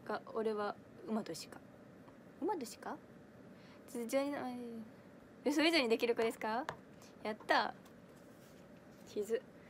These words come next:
日本地図と世界地図以外になんか書いて面白くなるやつありますかね？なんかありますか？なんかあるかな？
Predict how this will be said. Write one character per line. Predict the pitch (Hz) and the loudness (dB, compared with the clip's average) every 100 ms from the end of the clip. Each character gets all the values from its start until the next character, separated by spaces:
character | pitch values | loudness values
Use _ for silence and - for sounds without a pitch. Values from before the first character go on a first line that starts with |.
| - - - | -20 -6 4
日 | 330 | 8
本 | 370 359 | 10 8
地 | 359 | 4
図 | 247 202 180 | 4 4 4
と | 190 190 | 0 2
世 | 254 | 4
界 | 269 262 | 4 4
地 | 226 | 0
図 | 208 | 0
以 | |
外 | 196 | 0
に | 190 | 2
な | 233 | 0
ん | |
か | 233 - | 0 4
書 | |
い | 240 | 6
て | 233 262 262 | 10 8 8
面 | 294 | 2
白 | 359 294 | 2 0
く | 285 | -2
な | 190 | -2
る | 190 | -2
や | 190 | -4
つ | |
あ | 185 | -6
り | 190 | -6
ま | 202 | -8
す | - | -8
か | 185 | -10
ね？ | 175 - - - - - - - - - - - | -10 -12 -18 -18 -18 -18 -18 -16 -12 -12 -12 -2
な | 240 | -2
ん | 233 | 2
か | 196 | 2
あ | |
り | 190 | 2
ま | 196 | -2
す | - | -4
か？ | - 202 254 - - - - - - - - - - - - - - - - - - - - - - - - - - 233 | -2 0 0 -4 -14 -18 -18 -18 -18 -18 -18 -18 -16 -16 -16 -20 -20 -20 -20 -18 -18 -20 -20 -20 -20 -20 -20 -20 -8 -4
な | |
ん | 233 | -2
か | 190 | 0
あ | |
る | 202 | 0
か | 190 | -2
な？ | 175 | -6